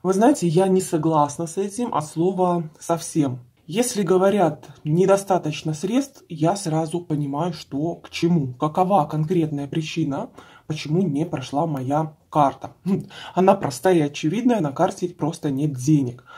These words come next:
А вот если сказать, <laughs> так как нам предложила это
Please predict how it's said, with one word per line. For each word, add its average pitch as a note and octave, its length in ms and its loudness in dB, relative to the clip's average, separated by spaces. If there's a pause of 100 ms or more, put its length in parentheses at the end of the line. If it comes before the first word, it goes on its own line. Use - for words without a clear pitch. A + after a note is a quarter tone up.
(240)
А D#3+ 100 6
вот G3 220 2
если F#3+ 420 -2
сказать, F3+ 680 -2 (320)
<laughs> - 320 -16
так F#3 160 0
как D#3 140 -2
нам E3+ 180 2
предложила E3+ 680 2
это C3+ 400 -6